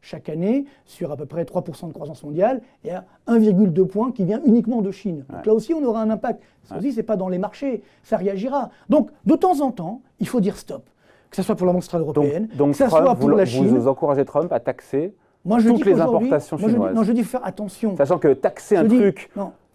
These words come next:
Speaker 2: euh,
Speaker 1: je dis attention, non, non, mais
Speaker 2: qu'on
Speaker 1: j'ai
Speaker 2: peut pas substituer,
Speaker 1: non.
Speaker 2: dont on a besoin,
Speaker 1: Non.
Speaker 2: c'est quand même
Speaker 1: Mais
Speaker 2: un peu
Speaker 1: Trump a,
Speaker 2: débile,
Speaker 1: mais, mais
Speaker 2: pardon.
Speaker 1: Trump, c'est pas un débile. Enfin, j'espère pas, en tout cas.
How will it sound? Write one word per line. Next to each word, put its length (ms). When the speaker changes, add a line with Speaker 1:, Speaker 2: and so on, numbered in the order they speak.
Speaker 2:
euh, 200
Speaker 1:
je 40
dis 80
attention, 300
non, 120
non, 100
mais 120
Speaker 2:
qu'on 180
Speaker 1:
j'ai 100
Speaker 2:
peut 40
pas 100
substituer, 760
Speaker 1:
non. 140
Speaker 2:
dont 100
on 60
a 80
besoin, 380
Speaker 1:
Non. 160
Speaker 2:
c'est 180
quand 100
même 60
Speaker 1:
Mais 40
Speaker 2:
un 20
peu 120
Speaker 1:
Trump 120
a, 120
Speaker 2:
débile, 140
Speaker 1:
mais, 60
mais 80
Speaker 2:
pardon. 140
Speaker 1:
Trump, 160
c'est 120
pas 120
un 60
débile. 460
Enfin, 140
j'espère 320
pas, 100
en 60
tout 100
cas. 240